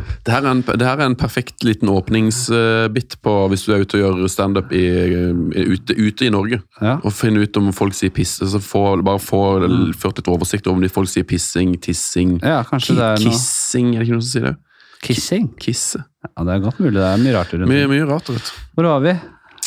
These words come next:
Speaker 1: Eh, grine, skrike. Mild, jeg har en mild kjæreste, så jeg har egentlig aldri opplevd sånn skrik, sånn,
Speaker 2: Nei,
Speaker 1: sånn,
Speaker 2: men kunne ikke bli, hadde ikke blitt
Speaker 1: sånn
Speaker 2: rått.
Speaker 1: raseri.
Speaker 2: Nei, da, men kan du se for deg hvordan det hadde blitt da, hvis du plutselig skulle hatt noen skrikende greier?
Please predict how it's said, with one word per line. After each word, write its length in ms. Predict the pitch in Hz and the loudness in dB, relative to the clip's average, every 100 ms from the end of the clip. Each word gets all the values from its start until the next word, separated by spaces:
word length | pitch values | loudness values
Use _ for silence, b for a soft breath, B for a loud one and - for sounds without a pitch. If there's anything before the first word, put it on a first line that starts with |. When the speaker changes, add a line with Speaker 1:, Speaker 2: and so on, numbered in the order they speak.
| - - | -10 -2
Speaker 1:
Eh, 420 | 147 156 151 147 139 | 2 4 4 4 2
grine, 340 | 135 139 143 143 139 135 127 117 - | 2 4 4 4 2 2 0 -2 -6
skrike. 400 | - - 113 104 107 B B - | -6 -2 0 0 -4 B B 0
Mild, 300 | 117 123 123 110 | 2 4 2 2
jeg 60 | |
har 80 | 127 | 2
en 80 | 127 | 2
mild 160 | 127 127 | 2 0
kjæreste, 400 | 110 98 - 117 | -2 -2 -6 -2
så 140 | 127 | 0
jeg 80 | 113 | 2
har 140 | - 113 | 2 2
egentlig 240 | 127 123 | 0 0
aldri 240 | 110 110 | 0 0
opplevd 300 | 110 - 123 | -2 0 0
sånn 100 | 120 | 0
skrik, 460 | 110 - - 101 - _ - | -2 -2 0 0 -2 _ -2
sånn, 220 | 113 104 98 95 | 0 2 4 4
Speaker 2:
Nei, 60 | 160 170 190 | 4 4 4
Speaker 1:
sånn, 80 | 190 | 4
Speaker 2:
men 100 | 180 | 2
kunne 220 | 185 180 143 | 2 2 2
ikke 100 | 151 | 2
bli, 60 | |
hadde 140 | 156 139 | 2 2
ikke 80 | 147 | 2
blitt 120 | 143 | 2
Speaker 1:
sånn 80 | 127 | 2
Speaker 2:
rått. 100 | 117 | 2
Speaker 1:
raseri. 300 | 98 - 104 110 107 143 | -2 -2 0 0 0 0
Speaker 2:
Nei, 140 | 139 147 | 2 2
da, 80 | 147 127 | 2 2
men 220 | 151 143 - - | 2 0 -2 0
kan 140 | 139 | 0
du 20 | |
se 160 | - 139 107 | 2 2 0
for 160 | - 101 | 0 0
deg 80 | 107 | 2
hvordan 240 | 104 104 | 2 2
det 140 | 104 107 | 2 2
hadde 220 | 85 87 | 0 0
blitt 180 | 113 - | 0 -2
da, 80 | 311 - | -6 -2
hvis 160 | 160 143 | -2 0
du 40 | |
plutselig 320 | 143 131 - - | 0 -2 -4 -2
skulle 160 | 120 | -2
hatt 100 | - | 0
noen 80 | 120 | -2
skrikende 480 | - 120 - 113 120 117 117 120 127 | 2 0 2 2 4 4 2 2 2
greier? 300 | 127 117 | 2 0